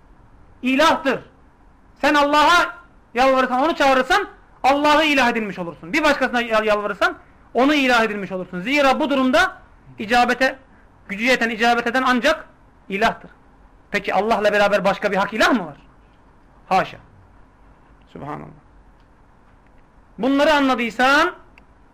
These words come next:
bu insanların bugün galiben üzerlerinde bulundukları şeyin de ne olduğunu anladıysan, bunun farkına vardıysan,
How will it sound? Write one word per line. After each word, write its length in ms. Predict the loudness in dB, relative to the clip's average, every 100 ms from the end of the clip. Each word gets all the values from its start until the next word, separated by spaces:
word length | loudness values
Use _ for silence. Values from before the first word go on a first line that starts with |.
| _ _ _ _ -20 _ _ _ _ _ _ _ -6
bu 100 | -2
insanların 600 | -2 0 -2 2 2 0
bugün 240 | -2 -2
galiben 400 | 2 2 2 0
üzerlerinde 560 | 0 0 2 2 2 0
bulundukları 500 | 0 -2 0 0 0
şeyin 260 | 0 0 0
de 100 | 0
ne 60 |
olduğunu 340 | 2 0 0 0
anladıysan, 540 | 0 -2 -4 -4 -4
bunun 140 | -4
farkına 380 | -2 -4 -2 -2
vardıysan, 580 | -2 -4 -6 -2 -2